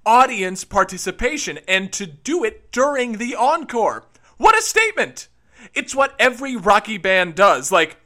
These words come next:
"Oh, you don't need me. Oh, you want me. Okay, I,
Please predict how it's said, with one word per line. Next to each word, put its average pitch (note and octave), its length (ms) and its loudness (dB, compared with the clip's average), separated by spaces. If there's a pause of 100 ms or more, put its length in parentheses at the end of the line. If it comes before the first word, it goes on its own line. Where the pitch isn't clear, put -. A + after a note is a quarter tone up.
(380)
"Oh, G3 320 4
you E3 200 -4
don't F3 280 -4
need G#3+ 380 -6
me. D3 260 -6
Oh, D#3+ 100 -4
you G#3 200 -6
want F#3 640 -2
me. C#3 240 -10
Okay, F3 480 -2
I, G3+ 100 4